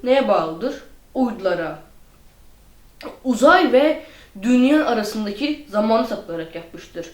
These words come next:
Dünyadaki zamana göre, uzaydaki dünyanın zamanı uzaydaki zamana göre yedi mikrosaniye hızlıdır. Ama uzaydaki zaman, dünyadaki zamana göre kırk beş mikrosaniyedir bu fark.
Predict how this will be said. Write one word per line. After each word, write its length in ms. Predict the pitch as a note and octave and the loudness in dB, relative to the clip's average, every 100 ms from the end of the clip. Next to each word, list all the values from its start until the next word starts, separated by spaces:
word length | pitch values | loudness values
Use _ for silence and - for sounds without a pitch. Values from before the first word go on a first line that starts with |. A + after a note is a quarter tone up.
| - - - - - - | -20 -20 -20 -20 -20 -6
Dünyadaki 680 | A#3 A#3+ B3 B3 B3 B3 C4+ | -2 4 6 8 6 4 2
zamana 380 | A#3+ G#3 F#3+ | 2 2 0
göre, 200 | F3+ E3+ | -2 -4
uzaydaki 720 | D#3 G#3+ A3 G#3+ G#3 B3+ B3 G3+ | -4 0 4 4 4 -2 -6 -6
dünyanın 600 | G#3+ G#3+ G#3 A3 C4 A3+ | -4 2 4 4 2 2
zamanı 440 | G3+ G3+ G3 A3 | 2 4 2 0
uzaydaki 380 | A#3 A3 G3+ - | -2 -4 -4 -2
zamana 300 | A3 G3 F#3+ | -2 0 0
göre 500 | F#3+ F#3 G3+ B3 B3 - | 0 0 4 4 2 -6
yedi 240 | G3+ G#3+ C#4 | -4 0 2
mikrosaniye 1120 | B3+ A#3 G#3 A3+ G#3+ G3 G3+ A3+ C4 C#4 - - | 0 -2 -6 -2 0 0 2 4 4 2 -8 -10
hızlıdır. 500 | A3+ G#3 A3 F3 D#3+ - - - | -10 -8 -8 -8 -10 -12 -20 -2
Ama 180 | A3+ A#3 | 0 2
uzaydaki 680 | A#3 A#3 A3+ A3+ A3 - D4+ | 0 0 2 4 2 0 2
zaman, 340 | B3 G#3+ G3 | 4 2 0
dünyadaki 340 | G3 G#3+ A3 A3+ | -2 -4 -2 -2
zamana 280 | G#3+ F#3 | -2 -2
göre 420 | F3 G3 A#3+ C4 C4 | -2 2 2 2 -2
kırk 220 | C4 - | -4 -4
beş 140 | D4 | -4
mikrosaniyedir 880 | G3+ F3+ F3 F#3 E3 E3 E3 E3 - | -6 -10 -8 -8 -6 -8 -8 -10 -14
bu 40 | |
fark. 440 | - E3 - - | -14 -12 -12 -18